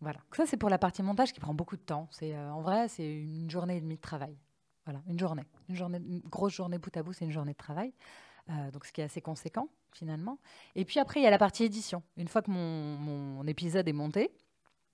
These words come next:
que j'ai écrit l'inter-, le, le, le, le,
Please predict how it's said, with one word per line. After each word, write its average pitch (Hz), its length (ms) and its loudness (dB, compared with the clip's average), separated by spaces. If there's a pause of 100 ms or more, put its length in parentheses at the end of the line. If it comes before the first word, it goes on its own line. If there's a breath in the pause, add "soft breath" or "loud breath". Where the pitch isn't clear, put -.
(420)
que 269 140 4
j'ai 240 100 4
écrit 220 220 0
l'inter-, 147 320 -2
le, 156 160 -2
le, 147 180 0
le, 139 180 -2
le, - 380 -4